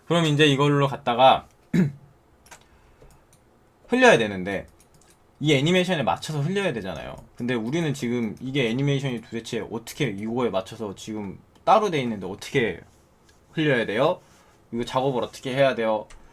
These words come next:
라는 이제 의문이 생기실 거예요. 그거를 이제 쉽게 하는 법을 알려드릴게요.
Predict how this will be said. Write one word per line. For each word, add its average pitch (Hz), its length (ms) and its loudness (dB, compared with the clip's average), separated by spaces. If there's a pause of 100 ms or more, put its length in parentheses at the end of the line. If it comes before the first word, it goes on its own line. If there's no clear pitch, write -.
(220)
라는 139 280 0
이제 131 100 -2
의문이 127 340 -4
생기실 180 380 -8
거예요. 90 320 -6 (640)
그거를 147 360 2
이제 120 140 -4
쉽게 - 300 -6
하는 208 240 4
법을 120 240 -2
알려드릴게요. 87 720 -8